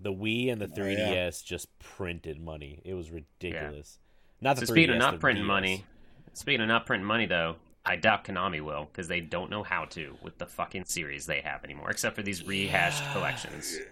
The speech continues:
Speaker 2: I, I, I think the problem with it, too, is just, like, they're, Konami's just had a bad track record the
Speaker 3: Yeah.
Speaker 2: last couple of years. And then the latest game that came out, I don't know if you guys heard the, uh,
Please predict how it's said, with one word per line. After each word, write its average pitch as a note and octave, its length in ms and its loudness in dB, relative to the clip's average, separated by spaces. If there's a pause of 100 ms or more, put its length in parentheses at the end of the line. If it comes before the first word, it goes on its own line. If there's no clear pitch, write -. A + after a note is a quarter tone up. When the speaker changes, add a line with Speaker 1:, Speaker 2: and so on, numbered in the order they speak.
(200)
Speaker 2:
I, D3 280 4
I, C3+ 300 2
I C3 40 6
think F#3+ 220 2
the D3+ 80 6
problem B2+ 460 2
with G#2+ 120 -2
it, F#2+ 160 -4
too, A2+ 240 0
is G2 140 -2
just, F#2+ 180 -4
like, F#2 160 0
they're, G2+ 300 -4 (560)
Konami's B2+ 560 4
just A#2+ 140 -2
had A#2+ 140 8
a G2+ 60 8
bad G#2 400 6
track G2 400 0
record G2 560 0 (480)
the B2+ 100 4
Speaker 3:
Yeah. G2 80 4
Speaker 2:
last G2 260 4
couple G#2 280 2
of G2 80 4
years. G2 420 0 (440)
And A#2+ 180 8
then A#2+ 120 6
the A2 100 4
latest A#2 420 6
game A#2 200 6
that G2+ 120 4
came A2 300 2
out, A2 340 8
I F#2 80 -2
don't G#2 100 4
know A2+ 60 6
if G2+ 80 2
you G#2+ 60 0
guys G#2+ 160 8
heard G#2+ 180 4
the, F#2+ 240 0
uh, F2+ 200 2